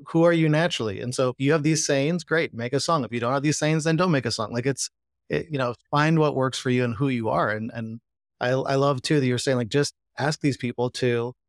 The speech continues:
you know, write the song with you. And that's, I think so many performers are afraid, like, they're waiting for a show to happen for them to be in instead of like, "I have this idea. Well, how, you know, I could write the song for myself," or,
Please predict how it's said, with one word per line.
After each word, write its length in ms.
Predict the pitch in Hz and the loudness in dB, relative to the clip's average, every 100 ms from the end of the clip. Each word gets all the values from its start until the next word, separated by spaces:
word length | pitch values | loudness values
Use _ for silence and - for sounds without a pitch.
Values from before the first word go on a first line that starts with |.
| _ - | _ -4
you 80 | |
know, 80 | 123 | -2
write 220 | 113 123 | 0 0
the 80 | 139 | -2
song 280 | 123 160 185 | 0 0 2
with 160 | 135 120 | 0 0
you. 180 | 117 | -2
And 160 | 120 131 | 0 0
that's, 320 | 131 127 - - 135 | 0 -2 -8 -6 -4
I 60 | |
think 240 | 123 156 147 | 0 2 2
so 200 | 156 151 | 2 4
many 300 | 151 143 143 - _ _ | 4 4 0 -6 _ _
performers 640 | 139 - 135 135 135 123 | -4 0 0 2 2 0
are 260 | 131 - 123 | -2 -2 -2
afraid, 420 | 117 147 131 127 - _ | -2 0 2 2 -2 _
like, 140 | 131 - | -6 0
they're 140 | 143 | 2
waiting 260 | 147 156 151 | 4 4 2
for 420 | 143 135 131 127 | 2 2 2 0
a 80 | 135 | -2
show 260 | - 147 135 | 0 2 4
to 60 | |
happen 340 | 123 123 127 123 | 2 0 0 -2
for 80 | |
them 160 | 127 127 | 0 0
to 60 | 120 | 0
be 220 | 120 143 | 0 2
in 140 | 123 117 | 2 -2
instead 260 | 117 135 | -2 0
of 100 | 123 | 0
like, 160 | 123 123 | 0 0
"I 100 | 143 | 2
have 120 | 196 151 | 2 2
this 160 | 123 | 2
idea. 460 | 120 113 113 110 160 - _ _ | 0 -4 -4 -2 -4 -6 _ _
Well, 160 | - 131 | -2 0
how, 200 | 139 156 - _ _ | 2 -2 -2 _ _
you 120 | 147 | -2
know, 80 | 131 | 2
I 100 | 135 | 2
could 140 | 160 | 2
write 140 | 143 135 | 0 2
the 80 | 147 | 0
song 280 | 156 151 | 2 0
for 120 | 165 139 | 0 -2
myself," 380 | 123 120 110 | -2 -2 -4
or, 220 | 127 131 | -2 -2